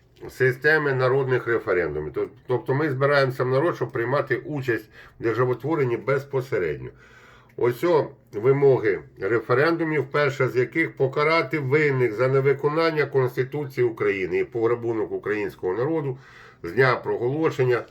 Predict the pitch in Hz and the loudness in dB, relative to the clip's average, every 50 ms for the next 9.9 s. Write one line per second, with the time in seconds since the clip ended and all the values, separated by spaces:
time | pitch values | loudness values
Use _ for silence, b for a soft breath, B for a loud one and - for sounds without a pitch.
0 | - b b b b b b b b b b b b b b b b b _ - | -16 b b b b b b b b b b b b b b b b b _ 0
1 | - 131 127 123 139 139 147 151 143 131 110 120 113 110 - 117 113 107 - 123 | 2 4 4 4 4 4 4 6 4 4 4 2 -2 -4 -2 -4 -4 -2 0 0
2 | 143 147 139 135 113 101 117 120 113 107 - - 113 107 - - 107 - - - | 0 2 2 0 0 2 2 0 0 0 -2 -2 -2 -2 -2 0 -2 -4 -2 -2
3 | 123 127 127 - 107 - - 117 110 - 107 92 92 95 90 - 110 - 92 95 | -2 -2 -2 -4 -6 -6 -6 -6 -6 -6 -6 -4 -4 -4 -2 -2 -4 -4 -2 -2
4 | 87 90 95 87 - - 82 - - 90 82 - - 87 76 78 71 67 65 67 | -2 0 -2 -2 -4 -6 -6 -2 -2 -2 -2 -2 -4 -8 -8 -6 -6 -6 -8 -8
5 | - - b b b b b b b b b b _ - - 107 120 120 135 160 | -12 -18 b b b b b b b b b b _ -6 -2 0 0 2 2 0
6 | 143 135 139 131 127 123 - - 139 135 131 - 113 - - - - 113 113 104 | -2 0 0 -2 -2 0 0 0 0 0 -2 -2 -6 -8 -6 -4 -2 0 0 0
7 | - - 82 78 76 76 69 65 64 65 - - - - - - 92 107 110 110 | -2 -4 -6 -6 -4 -4 -4 -4 -6 -10 -14 -18 -20 -20 -12 -6 -4 -4 -2 0
8 | 120 110 98 98 101 110 107 - - 160 165 135 135 151 143 131 131 135 135 135 | 2 2 2 2 0 -2 -4 -2 -2 -2 -2 -2 -4 -6 -8 -8 -6 -2 2 4
9 | 135 127 101 87 - - _ _ _ - 87 90 92 92 90 87 - | 4 4 4 2 -2 -10 _ _ _ -8 -2 0 2 2 2 2 0